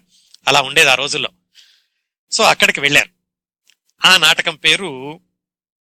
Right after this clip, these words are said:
ఆత్మవంచన. దాన్ని రాసింది బుచ్చిబాబు గారు. బుచ్చిబాబు గారిని ఆ రోజుల్లో రేడియోలో పనిచేసేవాళ్ళు. తర్వాత ఆయన కథతోటే మల్లేశ్వరి సినిమా తయారైంది. అలాగే ఆయన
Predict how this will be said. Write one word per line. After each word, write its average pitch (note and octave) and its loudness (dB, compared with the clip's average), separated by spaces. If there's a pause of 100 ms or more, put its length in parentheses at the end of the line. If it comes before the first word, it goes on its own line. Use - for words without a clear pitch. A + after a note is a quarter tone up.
(540)
ఆత్మవంచన. C3 -2 (400)
దాన్ని C#3 0
రాసింది D3+ 0
బుచ్చిబాబు C#3+ -6
గారు. A2 -8
బుచ్చిబాబు C3 -6
గారిని C#3 0
ఆ D#3+ 0
రోజుల్లో C3+ -4
రేడియోలో C#3+ 0
పనిచేసేవాళ్ళు. A#2 -4 (560)
తర్వాత C3 0
ఆయన C3+ 2
కథతోటే C3+ -2
మల్లేశ్వరి B2 -2
సినిమా B2 -10
తయారైంది. B2 0
అలాగే A#2+ 0
ఆయన A#2 2